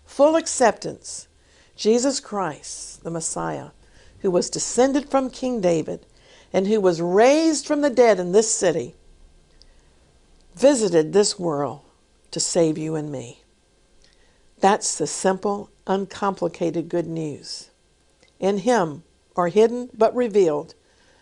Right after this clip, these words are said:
all the treasures of wisdom and knowledge. And faith in him is saving faith when we repent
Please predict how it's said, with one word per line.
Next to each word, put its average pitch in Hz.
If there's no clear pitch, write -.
all 247
the 269
treasures 180
of 160
wisdom 175
and 175
knowledge. 139
And 160
faith 240
in 240
him 151
is 160
saving 247
faith 143
when 185
we 220
repent 233